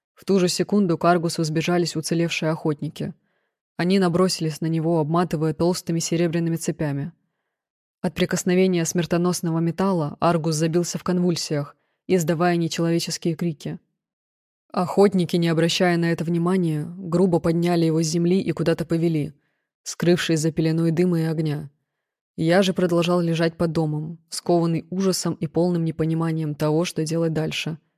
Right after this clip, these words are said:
Мир вокруг меня рушился, и я не знал, как найти в себе силы, чтобы подняться.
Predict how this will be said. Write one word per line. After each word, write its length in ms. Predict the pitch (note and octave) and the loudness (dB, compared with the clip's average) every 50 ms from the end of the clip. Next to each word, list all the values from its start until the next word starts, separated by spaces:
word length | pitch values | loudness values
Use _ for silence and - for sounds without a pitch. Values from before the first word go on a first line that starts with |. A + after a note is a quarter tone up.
| _ _ _ _ _ _ _ _ | _ _ _ _ _ _ _ _
Мир 260 | - E3+ F3 G3 G3 F3 | -4 0 2 2 2 2
вокруг 340 | D#3+ D#3+ - E3 D#3+ D3+ | 2 0 -2 -2 -4 -2
меня 240 | F3 E3 D#3+ E3 E3+ | -2 -2 0 0 0
рушился, 640 | E3+ F3 D#3+ - - D3+ D3+ - - - - F3 E3+ - _ _ | 0 0 -2 -2 -4 -6 -6 -6 -8 -8 -8 -8 -10 -12 _ _
и 60 | - | 0
я 100 | F3 E3 | 2 2
не 140 | E3 E3 E3 | 2 2 0
знал, 320 | D#3+ E3 E3+ E3+ D#3+ D#3+ D#3 | 0 0 0 0 0 -2 -2
как 180 | E3 D#3 - | -4 -2 -2
найти 240 | D#3+ D3+ D3+ - D#3 | -2 -2 -2 -2 -4
в 60 | D3 | -6
себе 200 | - - D3 D3+ | -4 -6 -6 -4
силы, 300 | D3+ - - F#3+ F#3 E3+ | -6 -4 -2 -2 -2 -2
чтобы 300 | E3 - - D#3+ D#3 D#3 | -4 -4 -6 -6 -6 -2
подняться. 580 | - E3 D#3 D#3+ D3+ C#3+ D3 - - - D#3+ | -2 -2 -2 0 -2 -2 -4 -6 -8 -10 -10